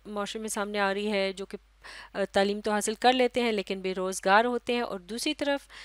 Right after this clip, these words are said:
बहुत ज़्यादा कमी है माहिर कारकुनान की, जैसे कि अब ये मुख्तलिफ शोबे गिनाए गए हैं, जैसे प्लम्बर्स,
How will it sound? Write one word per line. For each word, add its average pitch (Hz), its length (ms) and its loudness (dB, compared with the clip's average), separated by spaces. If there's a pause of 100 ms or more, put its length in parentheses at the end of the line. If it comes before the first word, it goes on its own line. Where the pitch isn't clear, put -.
(340)
बहुत 208 540 2
ज़्यादा 240 320 4
कमी 220 400 -2
है 233 260 0 (680)
माहिर 202 680 2 (580)
कारकुनान 196 640 -2
की, 254 500 -4
जैसे 196 280 -2
कि 330 280 0 (380)
अब 185 180 -6
ये 196 140 -4
मुख्तलिफ 247 500 -2
शोबे 247 280 -4
गिनाए 220 360 -2
गए 214 160 -2
हैं, 214 280 -2
जैसे 202 240 -4
प्लम्बर्स, 247 720 -2